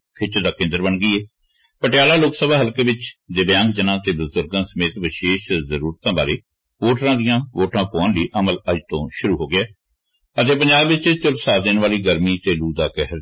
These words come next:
ਜਾਰੀ ਹੈ। ਅਗਲੇ ਕੁਝ ਦਿਨਾਂ ਵਿੱਚ ਵੀ ਰਾਹਤ ਦੇ ਕੋਈ ਆਸਾਰ ਨਹੀਂ। ਤੇ ਹੁਣ ਖਬਰਾਂ ਵਿਸਥਾਰ ਨਾਲ। ਪ੍ਰਧਾਨ ਮੰਤਰੀ ਨਰਿੰਦਰ ਮੋਦੀ ਤੇਈ ਅਤੇ ਚੌਵੀ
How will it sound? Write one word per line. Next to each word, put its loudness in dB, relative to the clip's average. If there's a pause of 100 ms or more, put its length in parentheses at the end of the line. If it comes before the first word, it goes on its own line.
ਜਾਰੀ 0
ਹੈ। -2 (320)
ਅਗਲੇ 0
ਕੁਝ -2
ਦਿਨਾਂ -2
ਵਿੱਚ -8
ਵੀ -2
ਰਾਹਤ -6
ਦੇ -6 (360)
ਕੋਈ 4
ਆਸਾਰ -2
ਨਹੀਂ। -4 (720)
ਤੇ -2
ਹੁਣ -4
ਖਬਰਾਂ -2 (360)
ਵਿਸਥਾਰ 0
ਨਾਲ। -16 (1300)
ਪ੍ਰਧਾਨ 4
ਮੰਤਰੀ 4
ਨਰਿੰਦਰ 4
ਮੋਦੀ 2
ਤੇਈ 4
ਅਤੇ 0
ਚੌਵੀ 0